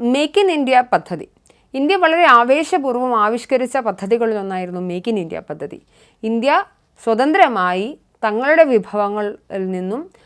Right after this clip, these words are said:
വിഭവങ്ങൾ ഉൽപ്പാദിപ്പിച്ച് അത് എക്സ്പോർട്ട് ചെയ്ത് അതിൽ ക്വാളിറ്റി അഷ്വർ ചെയ്ത് ഇന്ത്യയെ തന്നെ ഒരു ബ്രാൻഡായി മാറ്റുക എന്നുള്ളൊരു രീതിയിലാണ് എൻ ഡി എ സർക്കാർ വ-, വളരെ പ്രതീക്ഷയോടെ ആരംഭിച്ച ഒരു പദ്ധതിയായിരുന്നു Make in India.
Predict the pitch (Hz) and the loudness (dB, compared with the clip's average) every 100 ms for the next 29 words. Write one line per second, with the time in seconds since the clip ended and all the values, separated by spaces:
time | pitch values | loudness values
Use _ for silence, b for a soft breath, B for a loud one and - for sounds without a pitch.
0 | b 202 190 220 240 240 202 180 208 220 | b -8 -6 -4 -2 0 -2 2 4 4
1 | 233 262 220 302 370 b b - 190 208 | 2 -4 -4 -4 -4 b b -8 -2 0
2 | 196 - 196 - - 254 254 269 240 226 | 0 -2 -4 -4 2 2 2 0 0 0
3 | 330 208 208 214 - 214 208 254 240 277 | -2 -2 -4 -6 -2 2 4 2 -2 -2
4 | 226 - 247 233 208 240 302 - 247 247 | -2 -2 0 0 0 -2 -4 -8 -6 -2
5 | 294 302 311 285 277 269 202 214 208 269 | 0 0 0 -2 -2 -4 0 0 2 0
6 | 269 254 254 - - 220 214 214 240 240 | -2 -2 -4 -12 -12 -6 -4 -4 -4 -4
7 | 220 214 214 214 220 b b b - 233 | -4 -4 -2 -2 -4 b b b -8 -4
8 | 247 233 226 214 226 262 254 214 214 208 | -2 -2 -2 -2 0 0 0 -2 -2 -2
9 | 202 - 202 196 214 247 285 247 214 233 | -4 -2 -4 -2 0 2 0 -2 -4 -4
10 | 202 262 240 240 240 - 208 208 220 233 | -4 -4 0 0 -2 -6 -4 -2 -4 -6
11 | 247 226 202 208 202 196 202 202 208 175 | -4 -4 -2 -4 -4 -6 -6 -6 -6 -6
12 | 175 180 214 233 190 185 196 - - | -8 -12 -12 -12 -10 -8 -8 -10 -14